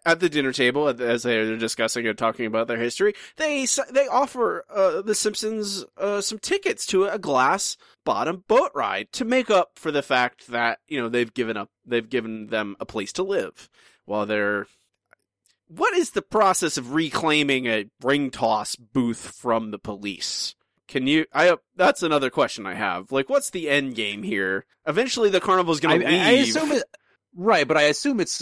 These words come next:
Speaker 2: it's kind of like getting your car towed. You have to show up and, well, okay, it's, it's tougher when it's been part of a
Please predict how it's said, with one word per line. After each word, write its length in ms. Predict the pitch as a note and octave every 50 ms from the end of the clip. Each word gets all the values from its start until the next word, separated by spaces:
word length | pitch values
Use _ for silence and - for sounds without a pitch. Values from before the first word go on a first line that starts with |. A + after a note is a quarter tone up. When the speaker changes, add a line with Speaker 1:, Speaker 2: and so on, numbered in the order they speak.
| - -
Speaker 2:
it's 160 | D#3 - -
kind 320 | - - - F#3 F3+ E3+
of 140 | D#3 D3 B2+
like 440 | C3 C3 B2+ B2 A#2+ A#2 - - - _ _ _ _ _ -
getting 180 | D#3+ D#3+ D3+ C#3
your 80 | C3 A#2
car 340 | - - C#3 B2 A#2 A#2
towed. 240 | - - A#2+ G2+ G#2
You 60 | A2
have 80 | B2 A#2+
to 80 | B2+ A2+
show 280 | - - F#3+ F#3+ F3+ D#3+
up 280 | D3 C#3+ C#3 - _ _ _ _ -
and, 580 | B2 A#2+ A#2+ A#2 A2+ A2+ A2 A2 G#2+ G#2+ G2+ - _ _ -
well, 140 | C#3 C3 B2+ B2
okay, 180 | B2+ B2+ A2+ - _ _ - -
it's, 140 | D3+ -
it's 180 | E3 D#3 D3+ -
tougher 340 | - B3 C4 B3+ - G#3+ G3
when 280 | F3+ D#3+ C#3+ D3+ C#3+ C#3
it's 100 | C#3 -
been 140 | - C#3+ B2
part 200 | - D#3 D3 C#3+
of 80 | C3
a 160 | B2+ A2+ G#2+